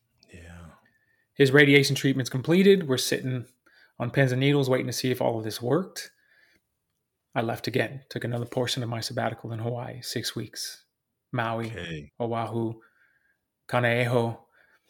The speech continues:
Speaker 2: Because what's important to me is giving myself the opportunity to begin healing. Am I healed?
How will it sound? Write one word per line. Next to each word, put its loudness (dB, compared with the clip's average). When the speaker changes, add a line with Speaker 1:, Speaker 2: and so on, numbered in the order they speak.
Speaker 2:
Because 2
what's 6
important 2
to -2
me 4
is -2
giving 2
myself -2
the -4
opportunity -6
to -8
begin -4
healing. -2
Am 4
I 4
healed? 0